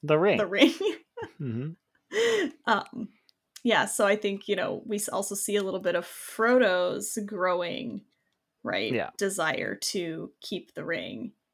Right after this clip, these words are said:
Speaker 2: And I think that's why he partially,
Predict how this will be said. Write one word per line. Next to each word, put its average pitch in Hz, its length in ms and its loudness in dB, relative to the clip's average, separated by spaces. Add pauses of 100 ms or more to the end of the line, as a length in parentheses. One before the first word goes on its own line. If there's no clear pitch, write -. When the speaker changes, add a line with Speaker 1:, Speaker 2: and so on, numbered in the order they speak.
(320)
Speaker 2:
And 226 120 6
I 220 80 6
think 233 240 6
that's 214 180 0
why 185 160 -2
he 202 280 -10 (120)
partially, 180 840 2